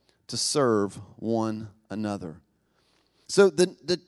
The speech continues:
I want you to notice a couple things. The church's approach to the end of the world was not just to pray, right?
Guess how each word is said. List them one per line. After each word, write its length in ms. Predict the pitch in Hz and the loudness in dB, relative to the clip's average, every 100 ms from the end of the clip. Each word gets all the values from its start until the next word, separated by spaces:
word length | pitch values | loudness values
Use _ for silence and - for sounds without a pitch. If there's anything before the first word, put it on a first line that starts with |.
| - | -4
I 60 | |
want 180 | 185 196 | 0 0
you 80 | 185 | 0
to 20 | |
notice 120 | 175 | 0
a 40 | - | 0
couple 140 | 170 | -2
things. 220 | 143 123 - | -2 -4 -4
The 100 | 147 | -4
church's 420 | - 202 214 196 | 0 0 0 -2
approach 500 | 175 - 202 196 160 | -4 2 2 2 0
to 100 | - | -6
the 120 | 147 | -2
end 140 | 160 170 | -2 0
of 60 | |
the 40 | 156 | 0
world 200 | 160 151 | 0 0
was 160 | 123 | -2
not 180 | 147 147 | -4 -6
just 280 | 135 135 - | -6 -8 -8
to 80 | 117 | -12
pray, 500 | - 151 120 135 160 _ _ _ _ _ _ _ - | -4 -2 -2 -4 -8 _ _ _ _ _ _ _ -6
right? 340 | 120 135 156 | -2 0 -2